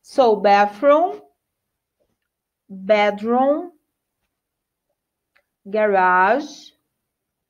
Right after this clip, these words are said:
backyard, hall, kitchen,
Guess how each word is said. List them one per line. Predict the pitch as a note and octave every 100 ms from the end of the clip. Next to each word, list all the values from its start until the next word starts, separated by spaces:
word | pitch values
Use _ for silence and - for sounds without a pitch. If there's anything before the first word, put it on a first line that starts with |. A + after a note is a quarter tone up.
| _ _ _ _ _ _ _ _ -
backyard, | F3+ G#3 A#3+ - D4 F#3+ F#3 F#3 A#3 - - _ _ _ _ _ _ _ _ _ _ _ _
hall, | - G#3+ A3 G#3 G#3 A3 C#4 D4+ _ _ _ _ _ _ _ _ _ _ _ _
kitchen, | _ C4 B3+ - D4+ D#4 F#4